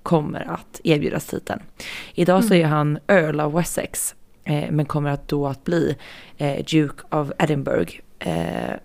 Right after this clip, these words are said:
Speaker 1: och anledningen till att Edward idag in-, är just Earl och inte Duke, det är faktiskt ett eget val. Och många tror ju då att han då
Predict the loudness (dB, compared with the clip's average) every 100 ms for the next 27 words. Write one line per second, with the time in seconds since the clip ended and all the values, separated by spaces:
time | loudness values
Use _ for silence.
0 | _ _ _ -2 0 4 6 6 6 4
1 | 2 -2 2 4 4 4 4 6 4 2
2 | 2 2 2 2 0 -2 0 2 4 2
3 | 2 0 -2 -4 2 2 2 2 2 2
4 | -2 -4 -2 0 0 0 2 2 0 -4
5 | -8 -16 -10 0 2 4 2 2 2 2
6 | 4 2 0 -8 -20 -20 -20 -20 -4 0
7 | 0 0 -4